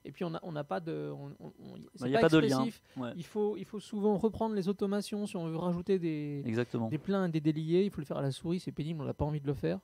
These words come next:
Speaker 2: C'est ça. Là, le, le, le, le, l'idée, c'est d'être dans l'intuitif et d'a-, et d'être dans le, dans le, dans, dans la sens-, dans la sensation première qu'est un instrument, quoi.
Speaker 1: Ouais.
Speaker 2: Et effectivement, euh, moi, je sais pas, je prends un violon, je suis pas violoniste, mais, euh,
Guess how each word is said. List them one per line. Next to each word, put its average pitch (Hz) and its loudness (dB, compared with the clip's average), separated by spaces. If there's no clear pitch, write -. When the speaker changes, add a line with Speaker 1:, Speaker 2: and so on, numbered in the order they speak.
Speaker 2:
C'est 120 -16
ça. 113 -14
Là, 147 12
le, 135 12
le, 127 10
le, 120 8
le, 120 6
l'idée, 127 2
c'est 143 0
d'être 123 2
dans 123 2
l'intuitif 139 -2
et 120 2
d'a-, 120 0
et 117 -2
d'être 123 0
dans 117 0
le, 113 2
dans 110 -2
le, 110 -2
dans, 104 -4
dans 104 -4
la 101 -4
sens-, - -8
dans 110 -4
la 107 -2
sensation 117 -6
première 120 -2
qu'est 117 -4
un 117 -2
instrument, 110 -8
quoi. - -14
Speaker 1:
Ouais. 160 -14
Speaker 2:
Et 110 -2
effectivement, 135 2
euh, 110 6
moi, 120 0
je 101 -8
sais - -6
pas, 135 2
je - -4
prends 110 -6
un 110 -4
violon, 120 -2
je - -8
suis - -16
pas 113 -2
violoniste, 110 -4
mais, 107 -4
euh, 101 -6